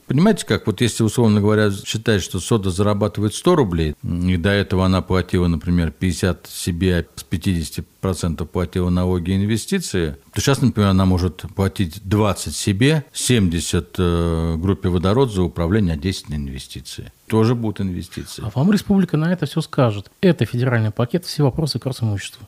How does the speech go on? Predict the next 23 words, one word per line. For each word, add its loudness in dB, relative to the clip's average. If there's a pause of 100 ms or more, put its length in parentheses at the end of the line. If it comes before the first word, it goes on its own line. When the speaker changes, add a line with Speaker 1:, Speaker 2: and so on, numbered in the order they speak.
(120)
Speaker 2:
И -2
Speaker 1:
А 4
Speaker 2:
санкт 4
Speaker 1:
я, 4
Speaker 2:
какие? 0 (120)
Speaker 1:
я 2
ничего -2
не 2
говорю, 2
а 4
я, 4
я -2
сказал, 0
что -2
какие-то -4
люди 0 (100)
кем-то -2 (140)
Speaker 2:
Какие-то 2
Speaker 1:
прикрываются. 4
Speaker 2:
кем-то. 2
Speaker 1:
А 0
кто 0
такие? 2